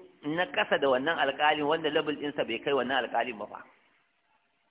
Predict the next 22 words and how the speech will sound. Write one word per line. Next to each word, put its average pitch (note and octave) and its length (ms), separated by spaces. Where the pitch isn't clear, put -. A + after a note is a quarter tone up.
Kaman D3+ 260
a D#3+ 120
ce E3 120
ma D3 180
yaran D3 320
alƙalin B2+ 500
shine D#3+ 240
shugabansu, C3 500
wasu C#3 260
ne D3+ 120
wanda C#3+ 220
ba B2 160
su C#3 60
wuce C#3+ 180
yaransa B2 400
ba, B2 120
shine D3+ 300
senior C3 340
su. - 120
Sai D#3 80
a E3 160
kai D#3 320